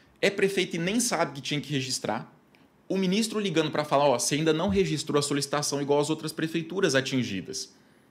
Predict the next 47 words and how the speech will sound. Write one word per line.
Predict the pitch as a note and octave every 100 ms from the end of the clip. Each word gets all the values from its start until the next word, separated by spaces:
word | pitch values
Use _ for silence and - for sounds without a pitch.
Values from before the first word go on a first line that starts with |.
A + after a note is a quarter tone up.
| _ _
Você | - C3+
vai | C3
fazer | C3+ A2+ F3+
isso?" | F#3 - - _ _ _ -
E | G3
aí | A3+
você | A#3
ficou | A3 - E3+
berrando | C3 B2+ E3 A#2
com | - E3
ele | A#2 G#2
e |
não | B2
deixou | B2+ A#2 D3+
resolver | B2 A2 G#2
a | G#2+
situação | A2 A2 C#3+ B2
pra | G#2
gravar | G#2+ G#2+ G#2+ G#2+ -
espetáculo | - C3+ C3 - D#3+ - G#2
pras | G#2 G#2+ G2
redes | G2
sociais? | A#2 D#3 C3+
Cara, | C3+ A2+
ficou | G#2 - - E3+ - - - _ - _ _ _ _ _ _ _ -
ridículo, | D#3 C#3 A2 - G2+ E2
sabe? | - F#2+ D#2+ - _ -
Nossa, | A#2+ B2 - -
ficou | - - - D#3 D#3 -
muito | C3+ C3 D3 E3 E3 -
feio | - - G#2 F#2+
isso | F2+ F#2+
aqui, | - F2
meu. | D#2+ D2+
A | A2+
vida | D#3 E3+
dele | F3+ F3
só | F3
não | E3 D#3+
tá | F3
pior | E3+ C#3+ D3+
que | D3+
a |
do | C#3+ C3
Jorge | C3+ C#3+ C#3
Seife, | - G#2+ G2+ -
cara. | - C#2 -